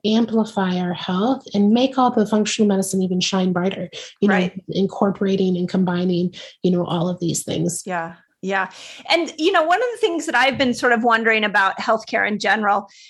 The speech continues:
Speaker 2: is I feel like we're evolving into this really beautiful place, very much like, you know, the pandemic was a breakdown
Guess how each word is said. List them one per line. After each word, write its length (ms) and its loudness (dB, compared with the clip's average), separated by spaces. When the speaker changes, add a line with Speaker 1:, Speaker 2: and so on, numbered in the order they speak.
Speaker 2:
is 120 2
I 140 4
feel 400 0
like 320 2
we're 720 0
evolving 680 0
into 280 -8
this 220 -6
really 480 0
beautiful 720 0
place, 560 0
very 380 0
much 400 0
like, 560 0
you 100 -2
know, 400 2
the 120 -2
pandemic 920 0
was 240 0
a 80 2
breakdown 840 0